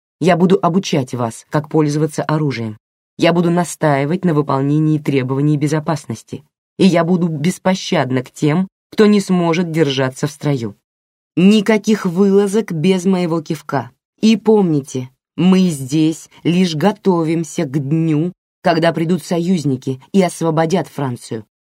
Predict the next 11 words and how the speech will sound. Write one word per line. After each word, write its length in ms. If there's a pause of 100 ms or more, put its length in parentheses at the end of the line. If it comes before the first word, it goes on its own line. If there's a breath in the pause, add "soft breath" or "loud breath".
(280)
Так 180
что 180
никаких 1000
личных 600
счетов 720 (160 soft breath)
и 120
отмщений». 840 (840)
«Мы 340
вам 280
не 120
шестерки», 920